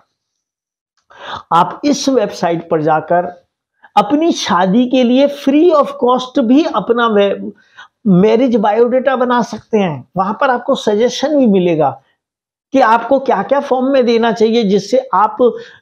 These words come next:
जो प्रोस्पेक्टिव जीवन साथी है उसे ढंग से इम्प्रेस करके अपने लिए सुयोग्य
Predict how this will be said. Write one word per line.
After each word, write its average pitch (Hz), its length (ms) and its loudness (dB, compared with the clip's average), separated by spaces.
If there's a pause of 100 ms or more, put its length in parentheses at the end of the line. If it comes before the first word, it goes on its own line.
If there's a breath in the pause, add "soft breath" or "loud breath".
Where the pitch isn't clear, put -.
(120)
जो 202 160 2
प्रोस्पेक्टिव 226 840 -2
जीवन 226 360 2
साथी 190 420 0
है 226 60 2
उसे 196 680 0
ढंग 262 220 2
से 285 220 0
इम्प्रेस 220 520 0
करके 196 540 0 (280 loud breath)
अपने 240 380 2
लिए 247 280 2
सुयोग्य 214 960 0